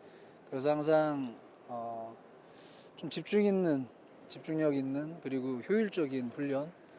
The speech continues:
이런 부분들에 좀 중점을 많이 두고 있고요. 어, 훈련 시간도 길지 않기 때문에 조금 더 효율성 있게 캠프를 보낼 수 있지 않을까라는 생각을 하고 있어요.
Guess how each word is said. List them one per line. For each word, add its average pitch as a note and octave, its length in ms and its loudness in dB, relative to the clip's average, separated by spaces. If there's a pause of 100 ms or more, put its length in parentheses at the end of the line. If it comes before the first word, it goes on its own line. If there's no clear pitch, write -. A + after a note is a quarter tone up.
(220)
이런 D#3+ 220 6
부분들에 E3 420 4
좀 C3 400 -2 (360)
중점을 D3+ 360 4
많이 C3 240 2
두고 C#3+ 280 -4
있고요. B2 360 -8 (800)
어, G#2+ 560 -6 (260)
훈련 F#3 220 2
시간도 F3 420 0
길지 D#3 280 4
않기 C#3+ 220 4
때문에 B2+ 600 -2 (880)
조금 D#3+ 280 -2
더 D3+ 100 4
효율성 F3+ 480 2
있게 C3+ 720 -2 (160)
캠프를 D#3+ 400 -4
보낼 C#3+ 240 2
수 C#3 120 -4
있지 B2+ 200 -2
않을까라는 A#2 840 -4
생각을 C3+ 320 -10
하고 C3 160 -8
있어요. G2+ 240 -14